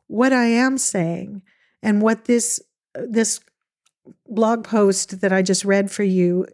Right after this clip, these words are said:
encouraged me in, is that each of us gets to choose for herself what her life should look like. And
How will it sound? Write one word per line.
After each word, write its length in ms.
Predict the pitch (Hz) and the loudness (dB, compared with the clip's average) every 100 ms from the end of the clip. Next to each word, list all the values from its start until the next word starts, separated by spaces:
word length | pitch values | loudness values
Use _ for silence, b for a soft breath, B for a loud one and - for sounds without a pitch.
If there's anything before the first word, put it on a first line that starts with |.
| _ _ | _ _
encouraged 880 | 202 190 - - 330 285 196 - - | -2 -2 -2 -2 2 2 0 -4 -2
me 320 | 175 170 170 | 0 0 0
in, 360 | 170 175 170 175 b b b b b b _ | 0 0 -2 -6 b b b b b b _
is 140 | 247 247 | 0 2
that 100 | 247 | 4
each 240 | 302 - | 2 2
of 100 | 277 | 0
us 200 | 233 214 | 0 0
gets 280 | - 220 - | -2 -2 -2
to 120 | - | -4
choose 400 | 220 - 254 240 | -4 0 2 2
for 140 | - 226 | 0 -2
herself 760 | 247 - - 349 302 - - _ _ - | 0 -2 0 0 0 -6 -12 _ _ 0
what 180 | 180 | 0
her 140 | 196 185 | 2 2
life 240 | 170 175 | 2 0
should 300 | - 185 175 | -2 -2 -2
look 200 | 170 165 | -2 -4
like. 440 | 170 - 123 - _ b b b b - | -4 -4 -6 -14 _ b b b b -2
And 340 | 220 220 214 | 0 2 0